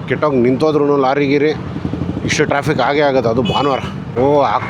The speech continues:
ಕಡೆ ಏನೋ ಆಗಿದ್ಯಾ? ಓ, ಕ್ರೇನ್ ಎಲ್ಲ ಬಂದಿದೆ ಅಂದ್ರೆ, ಏ, ಆಕ್ಸಿಡೆಂಟ್.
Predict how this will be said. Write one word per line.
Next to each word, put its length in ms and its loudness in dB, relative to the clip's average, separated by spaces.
ಕಡೆ 360 2
ಏನೋ 140 2
ಆಗಿದ್ಯಾ? 760 0
ಓ, 160 0
ಕ್ರೇನ್ 340 -2
ಎಲ್ಲ 140 2
ಬಂದಿದೆ 360 0
ಅಂದ್ರೆ, 320 2
ಏ, 260 4
ಆಕ್ಸಿಡೆಂಟ್. 480 -2